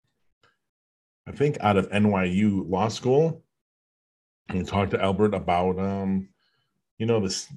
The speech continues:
N Y P D's capability surveillance-wise, including a microwave van or something like that that sees through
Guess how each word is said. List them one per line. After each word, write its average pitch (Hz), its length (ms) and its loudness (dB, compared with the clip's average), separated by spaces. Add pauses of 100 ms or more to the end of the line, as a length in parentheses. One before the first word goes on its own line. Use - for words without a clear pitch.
N 131 160 2
Y 139 160 4
P 120 220 -2
D's 113 400 0
capability 101 580 0
surveillance-wise, 87 880 -4
including 98 600 2
a 85 180 -2
microwave 90 840 2
van 90 420 -2
or 76 140 -6
something 95 360 -2
like 92 200 -2
that 90 180 0
that 78 160 -2
sees 104 380 0
through 98 280 0